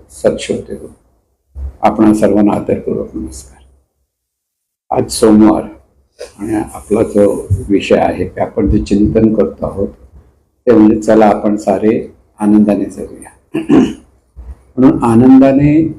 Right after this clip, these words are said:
जगूया आणि आनंदाने जगण्यासाठी ते विशिष्ट जीवनाचे काही नियम आहेत ते आपल्याला समजून घेता आले पाहिजे.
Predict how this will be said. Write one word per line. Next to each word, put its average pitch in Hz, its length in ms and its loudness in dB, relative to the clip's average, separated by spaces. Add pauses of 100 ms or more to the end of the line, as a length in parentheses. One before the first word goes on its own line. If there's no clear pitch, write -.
(140)
जगूया 123 520 2 (720)
आणि 117 120 -2
आनंदाने 123 680 2
जगण्यासाठी 110 760 -2 (1000)
ते 143 60 4
विशिष्ट 131 540 0 (200)
जीवनाचे 120 500 2
काही 117 220 2
नियम 120 420 4
आहेत - 140 -8
ते - 520 -20
आपल्याला 120 440 -10 (640)
समजून 113 360 4
घेता 107 280 -2
आले 107 140 -10
पाहिजे. - 300 -20